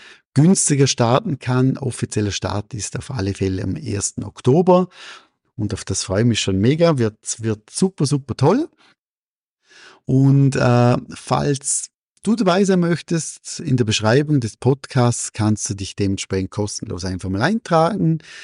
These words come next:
Wir starten auf alle Fälle mit, ja, mit einer kleinen Gruppe. Bis jetzt hat es immer so zwischen drei bis acht Personen waren wir, also ganz, ganz klein, ganz, ganz individuell. War aber auch immer, immer sehr, sehr freundschaftlich, sehr offen, sehr ehrlich.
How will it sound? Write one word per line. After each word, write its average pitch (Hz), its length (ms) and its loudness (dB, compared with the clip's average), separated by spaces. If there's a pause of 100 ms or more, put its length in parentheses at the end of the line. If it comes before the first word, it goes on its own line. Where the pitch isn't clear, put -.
(520)
Wir 123 120 2
starten 110 460 2
auf 110 180 -2
alle 131 260 2
Fälle 123 520 4
mit, - 540 -6
ja, 135 180 0
mit 156 180 0
einer 107 140 -4
kleinen 110 380 2
Gruppe. 202 600 0 (320)
Bis 95 120 -8
jetzt 107 220 -4
hat - 120 -10
es 95 80 -8
immer 117 200 2
so 101 100 -4
zwischen - 400 -6
drei 90 280 -4
bis 107 180 -6
acht - 720 -10 (280)
Personen 175 380 2
waren 165 280 4
wir, 160 80 4
also 113 200 2
ganz, 135 320 -4
ganz 110 300 -6
klein, 160 440 0
ganz, 123 280 -2
ganz 110 220 -4
individuell. 117 600 0 (680)
War 107 180 0
aber 104 160 0
auch - 140 -8 (140)
immer, 151 360 4
immer 131 300 4
sehr, 123 380 2
sehr 113 400 -2
freundschaftlich, 135 1000 0
sehr - 260 -4
offen, 143 440 0
sehr - 240 -4
ehrlich. 135 560 0